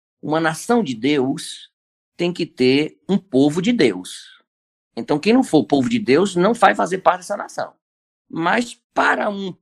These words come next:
povo e uma nação tem que ter um homem de Deus. Então, não é à toa que o Edir Macedo, o Malafaia, o R R Soares, o Valdomiro, eles têm projetos megalomaníacos. O,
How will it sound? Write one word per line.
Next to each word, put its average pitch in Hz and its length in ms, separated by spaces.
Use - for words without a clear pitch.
povo 143 400
e 139 40
uma 139 160
nação 143 480
tem 226 140
que - 80
ter 208 100
um 226 160
homem 226 240
de 277 120
Deus. 135 560
Então, 403 240
não 427 60
é 453 80
à 370 60
toa 156 460
que 127 180
o 131 60
Edir 123 220
Macedo, 120 920
o 117 320
Malafaia, 113 1000
o 113 160
R 123 260
R 120 160
Soares, 113 720
o - 60
Valdomiro, 131 760
eles - 160
têm 262 120
projetos 151 600
megalomaníacos. 165 1400
O, 151 280